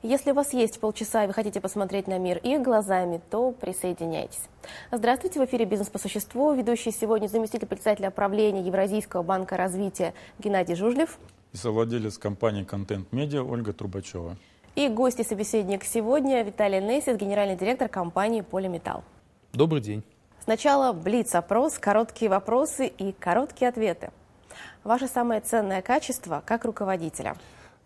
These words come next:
Speaker 3: Терпение.
Speaker 2: Если спортивный болельщик, то за кого болеете?
Speaker 3: Амур Хабаровск, хоккей.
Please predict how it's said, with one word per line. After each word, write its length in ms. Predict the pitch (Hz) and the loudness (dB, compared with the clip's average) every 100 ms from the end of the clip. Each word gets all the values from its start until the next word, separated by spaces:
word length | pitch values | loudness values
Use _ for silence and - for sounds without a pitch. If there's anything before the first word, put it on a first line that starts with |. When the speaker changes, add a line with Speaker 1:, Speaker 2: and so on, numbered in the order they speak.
| - | -4
Speaker 3:
Терпение. 600 | 139 123 123 104 87 85 _ _ _ _ _ _ _ _ - | -4 -2 -2 -2 -6 -14 _ _ _ _ _ _ _ _ -10
Speaker 2:
Если 420 | 98 131 - 117 | -4 -4 -4 -6
спортивный 500 | 107 110 104 135 131 | -6 -6 -4 -4 -2
болельщик, 500 | 104 110 107 98 107 | -2 -2 -2 -6 -12
то 140 | - 90 | -14 -12
за 100 | 95 | -10
кого 220 | 107 123 | -6 -4
болеете? 560 | 113 98 95 92 110 107 _ - | -4 -4 -6 -8 -12 -14 _ -4
Speaker 3:
Амур 320 | 120 147 156 | 0 2 0
Хабаровск, 540 | - 131 127 101 - - | 0 0 2 0 -2 -6
хоккей. 400 | 113 - 95 | -8 -6 -10